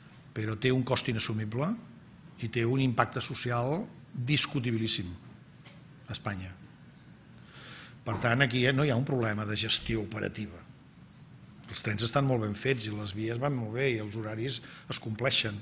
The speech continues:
Hi ha un petit problema, que els trens van buits, eh, que, però, però, bueno, però van, eh? O sigui, no, no hi ha problema, i segona, que el cost de quilòmetre de via fèrria d'alta velocitat multiplica per deu el cost d'un quilòmetre de via fèrria de mercaderies,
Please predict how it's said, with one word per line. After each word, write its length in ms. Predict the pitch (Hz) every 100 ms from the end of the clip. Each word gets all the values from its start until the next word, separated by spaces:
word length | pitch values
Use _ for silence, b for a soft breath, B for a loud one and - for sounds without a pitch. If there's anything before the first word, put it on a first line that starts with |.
| B B -
Hi 60 | 123
ha 60 |
un 80 | 110
petit 220 | 110 131 -
problema, 400 | 117 117 139 120
que 120 | 107
els 80 | -
trens 220 | 120 110
van 140 | 117 120
buits, 400 | 135 165 165 - - - B B B B B - - -
eh, 540 | 123 120 120 117 113 113 110
que, 140 | -
però, 220 | 95 117 107
però, 140 | 104
bueno, 180 | 117 127 101 - - - -
però 140 | 107
van, 180 | 127 120
eh? 140 | 127 160
O 20 |
sigui, 300 | - 110 110 113
no, 300 | 110 113 113
no 80 | 113
hi 80 |
ha 80 | 113 110
problema, 480 | 117 131 139 151 208 B B B -
i 80 | 120
segona, 480 | - 113 139 131 110
que 80 | - 110
el 80 | 107
cost 300 | 117 107 123
de 80 | 120 113
quilòmetre 420 | 120 117 120 120 120
de 80 | 120
via 160 | 120
fèrria 480 | 117 127 123 127 120
d'alta 320 | 110 110 113
velocitat 720 | 113 113 113 120 135 143 190 - B B - 123
multiplica 480 | 117 110 117 123
per 140 | 120 123
deu 320 | 131 139 160 -
el 180 | 120 117
cost 240 | 120 110
d'un 160 | 123 113
quilòmetre 480 | 127 120 123 135
de 80 | 131
via 160 | 123 -
fèrria 240 | 120 123
de 80 | 131
mercaderies, 640 | 123 127 113 123 98 90